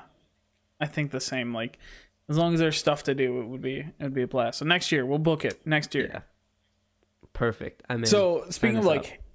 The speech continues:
Speaker 1: uh, habits, are there any habits that you wanna see Cora pick up from you guys, like, as you, as she grows up?
Speaker 2: Um, I'd like to see her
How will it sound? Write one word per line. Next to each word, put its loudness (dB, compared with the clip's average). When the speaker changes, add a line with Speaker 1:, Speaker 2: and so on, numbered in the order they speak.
Speaker 1:
uh, 4
habits, 2
are 4
there 4
any 2
habits 2
that 2
you 0
wanna 2
see 0
Cora 2
pick 2
up 4
from 0
you 4
guys, 2
like, 0
as 2
you, 2
as 2
she 2
grows 2
up? 0
Speaker 2:
Um, 8
I'd 4
like 2
to -8
see -2
her 2